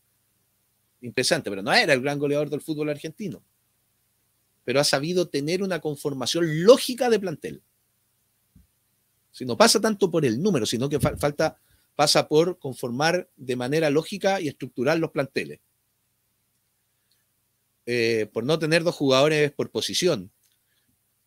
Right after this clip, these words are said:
Creo que este año, que Colo-Colo sí, en gran parte del año tuvo dos jugadores por posición, porque uno decía Brian Cortés y Carabalí estuvo a la altura cuando fue requerido.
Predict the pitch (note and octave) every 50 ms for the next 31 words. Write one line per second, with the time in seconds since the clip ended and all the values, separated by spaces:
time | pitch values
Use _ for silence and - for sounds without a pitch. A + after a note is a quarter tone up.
0 | _ _ _ - D3+ E3+ F#3+ G3 F3 - D#3+ - - D#3+ E3 F#3 E3+ B2 C3 D#3+
1 | C4 F#4+ _ _ _ _ _ A#2 A#2 A2+ A2 A2+ A2 A2 _ _ _ _ _ _
2 | _ _ _ _ _ _ _ _ _ B2 A#2+ A#2 C#3 D3 D3 C#3 - - - C#4
3 | D4+ A#3+ G3+ E3+ D3 - A2 A#2+ B2 A#2+ D3 F#3+ G3 - G#3+ G#3+ G#3 - G3 F#3+
4 | F#3+ F#3+ G#3 G3+ F#3+ F#3+ - G3+ G#3 G#3+ F#3+ D#3 F#3 F#3 F#3+ _ _ _ _ -
5 | - D#3+ C#3+ D3 D#3+ D#3 - - A#2 - A#2 G#2 A2+ C3+ G#3 G#3+ F3+ - - -
6 | _ C#3+ B2+ B2+ B2 B2 A#2+ A#2 A2 - _ _ _ _ _ _ _ _ _ _
7 | _ _ _ _ _ B2 - - A#2+ A#2+ A#2 B2+ C3+ C3+ C3 A#2+ - C#3 A#2+ -
8 | - F3+ G#3 G#3+ G#3 - - _ _ _ - C3+ B2 A#2+ - C#3 C#3 C3+ C3 C3
9 | C3 D3 C#3+ D3 D#3 C#3+ C#3 C3 A#2+ A#2 - D#3+ D#3+ D#3 C#3+ D3 C3+ C3 B2+ -
10 | D3+ C#3+ C3 A#2+ G#2 G#2+ A#2+ C3+ F3 D#3 G#2+ G2 F#2+ -